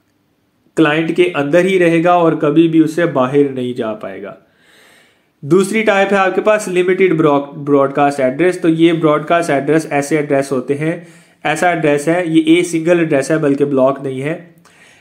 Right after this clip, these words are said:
ऐसा एड्रेस है जिसके ऊपर जब भी एड्रेस, जब भी कोई पैकेट ट्रांसमिट किया जाता है जिसके अंदर ये डेटा, ये डेस्टिनेशन एड्रेस मौजूद हो पैकेट के अंदर, वो हर एक नोड के ऊपर जो कि नेटवर्क के ऊपर, अ, कनेक्टेड है उसको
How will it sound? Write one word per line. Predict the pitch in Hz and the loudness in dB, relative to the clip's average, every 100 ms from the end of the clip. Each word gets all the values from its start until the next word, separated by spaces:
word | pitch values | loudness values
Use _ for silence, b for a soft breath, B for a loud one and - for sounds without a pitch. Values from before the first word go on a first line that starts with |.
| b - | b -6
ऐसा | 147 151 180 | -4 0 0
एड्रेस | 170 165 160 175 | 2 0 2 2
है | 185 156 | 0 -2
जिसके | 147 175 - 185 | -8 -8 -2 2
ऊपर | 175 165 175 160 | 2 2 2 2
जब | 165 175 | 0 0
भी | 180 185 | -2 0
एड्रेस, | 170 143 156 170 - | 0 0 0 0 -2
जब | 147 165 | -2 -2
भी | 175 185 | -2 -6
कोई | 180 170 | 0 0
पैकेट | 165 139 143 160 160 | 2 -2 2 0 0
ट्रांसमिट | 139 143 180 170 | -2 -2 -4 -4
किया | 160 139 | 0 0
जाता | 127 120 | 0 -4
है | 135 | -4
जिसके | 143 - | -6 -6
अंदर | 143 139 165 165 B B 147 | -4 -2 -2 -2 B B -6
ये | 147 151 | -2 0
डेटा, | 139 131 131 147 | 2 0 0 0
ये | 139 143 143 151 - - _ _ - | 0 2 2 2 -4 -14 _ _ -8
डेस्टिनेशन | 147 156 165 180 180 156 | -4 -2 -2 -2 -2 -2
एड्रेस | 135 139 143 | -2 -2 -4
मौजूद | 139 135 165 156 | -6 2 2 2
हो | 147 | 0
पैकेट | 139 123 135 - | 0 -4 -4 -6
के | 127 | -8
अंदर, | 123 165 170 B B B | -4 -4 -4 B B B
वो | 147 165 185 190 B B B B _ | 0 2 2 0 B B B B _
हर | - 175 208 208 175 | -4 -2 -2 -2 0
एक | 180 190 196 - | 2 2 -4 -8
नोड | 147 160 175 175 | 0 2 4 2
के | 175 | 2
ऊपर | 151 156 151 | 2 2 0
जो | 147 143 | 2 0
कि | 147 | 0
नेटवर्क | 143 143 151 151 | -2 -2 0 0
के | 147 | 0
ऊपर, | 139 143 139 | -2 -2 -4
अ, | 139 - 131 123 120 | -8 -10 -6 -4 -4
कनेक्टेड | 131 131 135 156 | -6 -8 -8 -8
है | 147 147 | -4 -4
उसको | 143 - 190 214 - | -4 0 0 0 -8